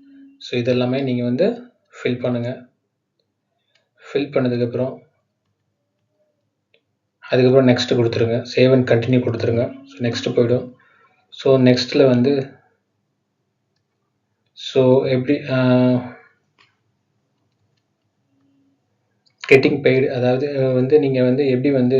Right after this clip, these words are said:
ரிசீவ் பண்ணீங்க உங்க மணிங்கிற, அதை, அதை வந்து பே-, பேங்க் டீடெயில் நீங்க ஆட் பண்ணணும். So,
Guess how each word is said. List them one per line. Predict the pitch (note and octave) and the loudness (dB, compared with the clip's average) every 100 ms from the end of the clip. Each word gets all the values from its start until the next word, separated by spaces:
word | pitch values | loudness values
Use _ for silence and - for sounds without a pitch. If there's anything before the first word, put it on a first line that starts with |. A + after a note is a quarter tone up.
| A#2+ A2+ A2+ A2+ - - - - | 2 0 -2 -6 -20 -20 -12 -4
ரிசீவ் | A#2+ A2+ C#3+ | -2 0 0
பண்ணீங்க | C3+ B2 B2 | 2 2 2
உங்க | B2 A#2 A#2+ | 2 2 2
மணிங்கிற, | B2+ B2+ B2 C3 | 2 2 2 2
அதை, | B2 C3 | 2 2
அதை | B2+ B2+ | 4 4
வந்து | B2+ C3 C#3+ | 2 2 0
பே-, | B2+ C3 B2 A#2+ | 0 -2 0 0
பேங்க் | B2+ D3+ | 2 2
டீடெயில் | C3+ C3 | 0 0
நீங்க | B2+ A#2+ | 0 0
ஆட் | A#2+ B2 | -2 -2
பண்ணணும். | A#2+ A#2+ - | -2 -4 -8
So, | - C3 B2 B2 | -6 -2 -2 -4